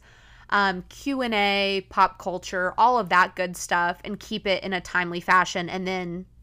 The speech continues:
More About the Music will dive in deep to shows I am going to or shows I have gone to.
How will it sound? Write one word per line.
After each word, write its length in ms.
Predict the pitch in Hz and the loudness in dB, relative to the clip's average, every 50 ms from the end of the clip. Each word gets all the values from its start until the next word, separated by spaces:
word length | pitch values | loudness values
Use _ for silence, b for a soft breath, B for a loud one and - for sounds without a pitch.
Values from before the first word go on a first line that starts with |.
| - | -6
More 160 | 190 185 185 | -4 -2 0
About 180 | 180 180 180 180 | 0 0 -2 -2
the 80 | - 175 | -4 -6
Music 460 | 180 175 175 170 - 175 180 - - | -4 -4 -4 -4 -4 -6 -6 -8 -10
will 580 | - 175 190 180 175 175 170 170 175 170 170 b b b b b 175 | -8 -4 -2 -2 0 0 -2 -2 -4 -6 -8 b b b b b 0
dive 340 | - 220 190 190 196 185 | 4 6 8 8 8 6
in 300 | 196 185 180 180 185 185 | 2 -2 -4 -4 -6 -8
deep 420 | 175 - 170 160 170 196 - - - | -8 -6 -4 -4 -4 -6 -8 -10 -14
to 320 | - - 196 185 180 175 175 | -10 -6 -4 -2 -2 -2 -4
shows 420 | - - 196 175 180 175 180 175 | -4 -4 -2 -2 -2 -2 -4 -2
I 200 | - 180 175 175 | -2 0 0 0
am 200 | 170 170 165 160 | -2 -6 -8 -10
going 340 | 170 - 294 330 359 339 320 - | -2 0 2 2 2 0 -4 -4
to 300 | - 330 302 285 285 269 | -2 -2 -2 0 0 -2
or 160 | - 185 185 | 0 -2 -2
shows 280 | - - 196 180 170 | -2 -4 -4 -4 -4
I 80 | 165 170 | -4 -4
have 280 | - - 269 262 233 226 | 0 4 4 4 4 2
gone 240 | 233 226 220 220 | 0 0 0 -2
to. 360 | 214 - 240 220 214 214 208 | -6 -6 -4 -2 -2 -2 -2